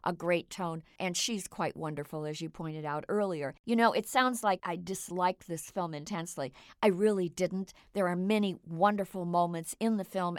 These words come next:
and I think that people should go to see it. And then compare it to the original Fellini film, Eight and a Half, with Marcello Mastroianni, and I think you will enjoy the musical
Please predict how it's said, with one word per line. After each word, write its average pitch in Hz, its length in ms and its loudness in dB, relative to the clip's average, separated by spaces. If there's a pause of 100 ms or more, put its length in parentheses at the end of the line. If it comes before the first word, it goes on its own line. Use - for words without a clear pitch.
and 233 140 -4
I 233 80 -2
think 254 240 -8
that 226 100 -4
people 190 280 -4
should 170 260 -4
go 170 160 0
to 165 100 -8
see 165 300 -4
it. 139 160 -10 (120)
And 359 120 -4
then 427 80 0 (100)
compare 285 480 2
it - 140 -6
to 180 320 -2 (220)
the 190 120 2
original 190 580 0 (160)
Fellini 196 440 0
film, 185 420 0
Eight 190 180 0
and 180 80 -6
a 185 120 -6
Half, - 0 - (220)
with 165 220 -2 (220)
Marcello 180 440 -2
Mastroianni, 165 760 -6
and 131 140 -6
I 190 120 -4
think 226 260 -4
you 214 80 0
will 185 160 2
enjoy 175 680 4 (180)
the 185 80 -2
musical 175 480 -6